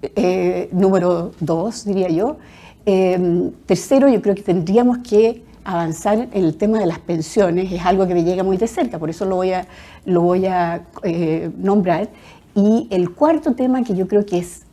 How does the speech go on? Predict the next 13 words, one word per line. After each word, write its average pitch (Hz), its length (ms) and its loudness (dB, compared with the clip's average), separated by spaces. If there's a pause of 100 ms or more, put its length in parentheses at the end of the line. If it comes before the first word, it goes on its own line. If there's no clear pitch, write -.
(100)
esencial 208 840 -4 (160)
por 170 100 0
los 165 140 -2
cambios 294 420 2
que 254 80 0
no 220 100 0
han 214 100 2
venido 208 600 0
y 175 120 -6
por 165 140 -4
los 156 140 -2
que 165 160 -6
llegan, 208 520 0